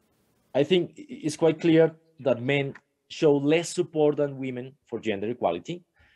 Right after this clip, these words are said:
including initiatives aimed of, uh, achieving women's and men's equal treatment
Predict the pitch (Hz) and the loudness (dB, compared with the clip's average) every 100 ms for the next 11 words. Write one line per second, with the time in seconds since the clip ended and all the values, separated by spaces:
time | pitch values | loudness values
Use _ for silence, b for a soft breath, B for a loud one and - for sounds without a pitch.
0 | b _ - 110 107 110 101 107 110 107 | b _ -14 -12 -4 -2 0 -4 -8 -12
1 | - _ 98 113 156 147 143 139 127 117 | -16 _ -8 -4 -2 0 0 -2 -4 -8
2 | 123 117 - 117 113 107 - 85 60 52 | -6 -10 -10 -10 -10 -12 -12 -10 -10 -10
3 | 107 110 110 120 139 143 135 - - 113 | -6 -4 -2 0 0 0 -2 -6 -10 -8
4 | 113 120 120 - 170 160 147 135 143 127 | -2 -2 -2 -6 -6 -4 -2 -2 -2 -2
5 | 135 | -4